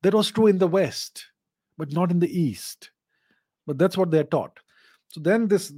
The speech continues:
concept of feminism also has emerged in, in India. And women want to be like, you know, the way the Western women are, the stronger, the more dominant gender and all that. So it's, it's a mess.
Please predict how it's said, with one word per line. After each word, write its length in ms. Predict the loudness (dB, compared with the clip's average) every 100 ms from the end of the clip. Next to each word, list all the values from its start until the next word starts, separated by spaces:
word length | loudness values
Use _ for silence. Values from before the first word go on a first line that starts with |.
| -6
concept 300 | -4 -4 -4
of 80 |
feminism 420 | -4 -2 0 0 0
also 380 | 0 2 0
has 180 | 2 0
emerged 300 | 0 0 -2
in, 300 | -4 -4 -2
in 160 | -2 -2
India. 380 | 0 2 0 -2 _ _ _ _ _
And 120 | -8 0
women 300 | 4 4 4
want 180 | 2 2
to 40 |
be 420 | -2 0 -2 -6 -14 _ _ _ _ _ _ _ _
like, 200 | -4 -4
you 60 | -2
know, 240 | -4 -4 -8 -14 -6
the 80 |
way 180 | 0 0
the 100 | 2
Western 300 | 0 0 -2
women 220 | 0 0
are, 320 | 0 0 -2 -4 _ _ _ _ -6
the 100 | -6
stronger, 520 | 2 4 6 4 2
the 180 | 0 2
more 200 | 2 2
dominant 600 | 4 4 4 0 -2 -8 0
gender 420 | 4 6 6 4
and 100 | 2
all 100 | -2
that. 260 | -2 -4 -6 _ -20 -20 -20 -20 _
So 140 | -2
it's, 220 | 2 2
it's 200 | 0 4
a 80 | 4
mess. 680 | 6 4 4 4 -2 -8 -12